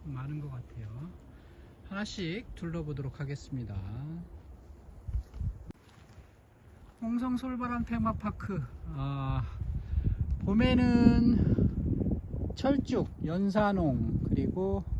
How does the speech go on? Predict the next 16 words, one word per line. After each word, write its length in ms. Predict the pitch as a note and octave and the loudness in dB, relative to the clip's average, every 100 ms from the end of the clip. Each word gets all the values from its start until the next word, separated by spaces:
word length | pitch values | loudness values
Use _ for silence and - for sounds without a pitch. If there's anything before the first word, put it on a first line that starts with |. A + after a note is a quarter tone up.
| - | 4
꽃잔디가 680 | F#3+ - A3 G#3 F#3 F3 - | 4 4 4 2 4 4 4
아주 140 | - | 4
유명하죠. 680 | - B2+ C3+ C3 B2+ A#2 A2 - - - - - - - | 4 2 0 -2 -2 -2 -4 -4 -2 -2 2 2 0 -2
그리고 460 | - D3 F3 F#3+ - - - - - - | -4 -4 -4 -8 -10 -12 -12 -12 -14 -12
가을에는, 720 | - C#3 E3+ F3+ C#3+ B2+ G#3+ - - - - - - - - - - - - - | -4 -2 -2 -2 -2 -2 -4 -8 -10 -12 -8 -6 -6 -8 -12 -14 -18 -16 -14 -10
어, 540 | A#2+ A2+ A2+ - - A2+ - | -8 -8 -8 -8 -8 -8 -6
테마파크의 720 | F3+ G3 - G3+ - F3+ B2+ - - - - - - - - - - - | -6 -4 0 0 0 0 0 -2 -6 -6 -8 -10 -12 -10 -14 -16 -20 -8
주제인 600 | F3 D#3 F#3+ F3+ C#3+ A2+ - - - - - - | -6 0 0 2 0 -2 -6 -10 -4 -2 0 0
구절초가 560 | - D#3 G3+ - F#3 D#3 | 0 0 0 0 -2 -2
아주 180 | C3 B2 | -2 -2
유명한 500 | B2+ C#3+ C#3+ C#3 C3 | -2 -2 -2 0 0
곳입니다. 460 | - - G#2 - - - - - - - - - - | 0 0 0 0 -2 -4 -10 -8 -10 -10 -12 -12 -4
구절초 420 | - - - - - | 4 4 6 6 8
떡도 440 | - - - - | 12 12 12 12
만들고 540 | - - - - - | 12 12 12 8 6
있고, 1600 | - - - - - - - - - - - - - - - - | 4 6 6 6 6 6 6 4 6 6 6 6 6 6 6 4